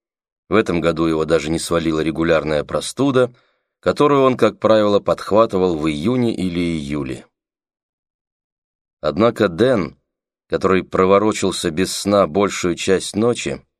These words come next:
твердо стоял на своем. Он бы не стал так упорствовать, если бы знал, что уже слишком поздно,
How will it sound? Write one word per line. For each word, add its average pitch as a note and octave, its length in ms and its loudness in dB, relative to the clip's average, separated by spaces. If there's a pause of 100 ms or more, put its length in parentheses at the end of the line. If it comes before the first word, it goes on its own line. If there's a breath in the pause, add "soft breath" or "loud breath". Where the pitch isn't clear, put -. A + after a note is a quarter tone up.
(340)
твердо G#2 520 2
стоял F2 460 0
на E2+ 80 -2
своем. D#2 520 -4 (1300)
Он E2+ 180 -2
бы F#2 80 0
не G#2 100 0
стал A#2 320 2
так F2 220 -2
упорствовать, F#2+ 680 -4
если F#2 240 -4
бы F2+ 160 -2
знал, G#2+ 380 4
что F#2+ 300 -2
уже F#2 220 -2
слишком G#2 560 -4
поздно, F#2+ 460 -4